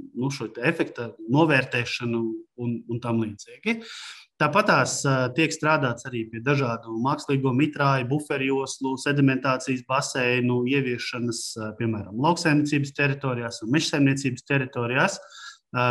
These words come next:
nu, tas ir tajās vietās, kur, ā, šis, nu, upēs un, un ūdeņos praktiski, ā,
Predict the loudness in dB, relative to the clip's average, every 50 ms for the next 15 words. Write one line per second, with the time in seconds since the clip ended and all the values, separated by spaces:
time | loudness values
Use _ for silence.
0 | 2 0 -2 -2 0 2 2 2 2 0 0 -2 0 2 0 -2 0 2 2 4
1 | 4 4 2 2 -2 -4 -2 -2 0 0 0 0 0 0 0 -2 -4 -10 _ -2
2 | 0 0 0 0 0 0 0 0 -2 -2 -4 -8 -12 -14 -14 -14 -16 -18 -10 _
3 | 2 4 4 6 4 4 2 2 2 0 0 0 0 -2 -4 -4 -4 -4 0 4
4 | 4 4 4 6 4 4 4 4 2 -2 -6 -12 _ _ -2 0 0 0 -4 -8
5 | -10 -10 -6 -4 -4 -4 -4 -6 -12 -16 -18 -18 _ _ _ -2 0 2